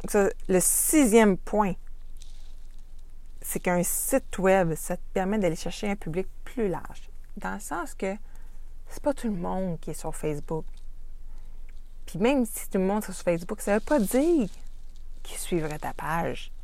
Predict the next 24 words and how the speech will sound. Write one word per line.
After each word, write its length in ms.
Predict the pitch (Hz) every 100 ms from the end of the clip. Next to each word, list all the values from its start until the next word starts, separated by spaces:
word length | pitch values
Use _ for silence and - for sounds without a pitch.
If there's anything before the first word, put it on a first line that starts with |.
| - - - - - -
Fait 120 | -
que 80 | -
s'ils 160 | -
sont 140 | 415 254
capables, 640 | - 160 180 220 262 190
dans 240 | 151 156 156
un 160 | 156
engin 240 | 160 190 208
de 80 | 208
recherche, 720 | 165 - 202 294 - - - - - - - - - - - - - -
de 340 | 160 208 233 202 - - - - - -
tomber 320 | 185 160 220
sur 160 | 240 196
ton 200 | 156 147
site, 320 | - 220 370 - - -
hey, 360 | 269 285 170
là, 140 | 170 262
tu 80 |
viens 100 | 247
d'aller 180 | 208 175
chercher 300 | 170 180 -
un 120 | 247 190
autre 160 | 233
public. 460 | - 240 220 226